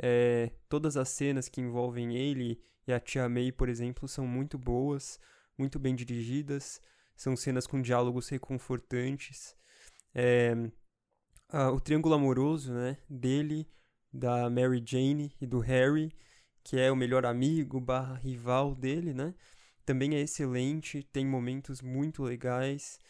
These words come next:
é, momentos divertidos, momentos tristes,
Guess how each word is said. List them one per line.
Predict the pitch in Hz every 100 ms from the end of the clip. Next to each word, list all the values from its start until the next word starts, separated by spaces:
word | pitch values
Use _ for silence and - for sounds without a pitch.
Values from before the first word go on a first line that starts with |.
| - _ _ -
é, | 123 123 123
momentos | 127 139 160
divertidos, | 143 135 - 160 156 135 127
momentos | 123 123 - -
tristes, | 123 143 156 - - 143 -